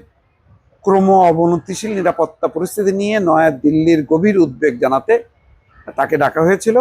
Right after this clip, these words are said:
রিয়াজ হামিদুল্লাহকে। এ সময় তার মনোযোগ বিশেষভাবে আকর্ষণ করে বলা হয়, কিছু চরম গোষ্ঠীর কর্মকাণ্ডের দিকে, যারা ঢাকায় অবস্থিত ভারতীয় হাই কমিশন ঘিরে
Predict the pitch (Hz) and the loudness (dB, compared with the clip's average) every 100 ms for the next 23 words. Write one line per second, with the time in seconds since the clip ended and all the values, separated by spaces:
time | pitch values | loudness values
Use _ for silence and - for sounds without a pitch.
0 | 330 - _ _ _ _ 147 156 156 127 | -2 -10 _ _ _ _ 2 4 2 -2
1 | 143 147 156 165 170 180 - _ _ _ | -6 -2 0 -2 -4 -10 -12 _ _ _
2 | - 160 175 175 175 175 151 151 156 143 | -4 -4 0 0 0 0 0 2 0 0
3 | 147 107 139 226 185 160 143 127 147 - | -2 -2 -6 -4 -4 -2 -2 -4 -6 -10
4 | 170 175 156 135 180 139 92 _ _ _ | -4 0 0 2 0 0 -4 _ _ _
5 | _ _ _ 196 185 214 180 175 180 185 | _ _ _ -4 -2 0 0 0 0 -2
6 | - 214 - 156 151 160 160 160 160 151 | -4 -8 -4 -4 -2 -2 -2 0 0 -2
7 | - _ _ _ _ 151 156 208 - - | -8 _ _ _ _ -6 -2 -2 -2 -4
8 | 147 147 175 180 135 131 156 160 - - | -2 0 0 0 -4 -4 -2 -2 -4 -4
9 | 185 233 196 156 135 135 143 151 120 156 | -4 -4 -8 -6 -2 -2 -2 -2 -2 -2
10 | 185 196 196 165 156 139 | -2 -4 -4 -2 0 0